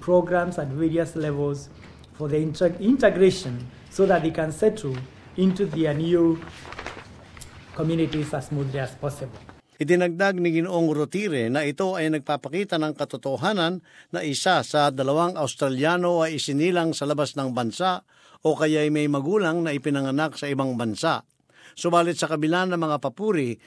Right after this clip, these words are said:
Speaker 2: sinabi din ng opisyal ng United Nations na ang rasismo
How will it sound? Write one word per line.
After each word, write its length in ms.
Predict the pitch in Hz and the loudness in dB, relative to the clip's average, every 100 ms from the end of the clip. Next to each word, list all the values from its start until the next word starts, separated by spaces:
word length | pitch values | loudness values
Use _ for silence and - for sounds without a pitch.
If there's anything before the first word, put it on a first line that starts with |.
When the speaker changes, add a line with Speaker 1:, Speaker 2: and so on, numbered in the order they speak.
| - | -12
Speaker 2:
sinabi 480 | - 156 156 147 | -2 2 2 0
din 240 | 139 170 170 | 0 2 2
ng 80 | 151 | -2
opisyal 560 | 143 156 - 165 170 | -4 -4 -2 0 0
ng 160 | 156 143 | 2 0
United 480 | 143 151 151 139 117 | 2 0 0 -2 -2
Nations 640 | 156 202 185 180 175 - - - | 0 0 0 0 0 -6 -14 -12
na 160 | - 160 | -4 -2
ang 160 | 156 151 | 0 0
rasismo 640 | 139 - 208 170 147 151 | 0 -2 -4 -2 0 0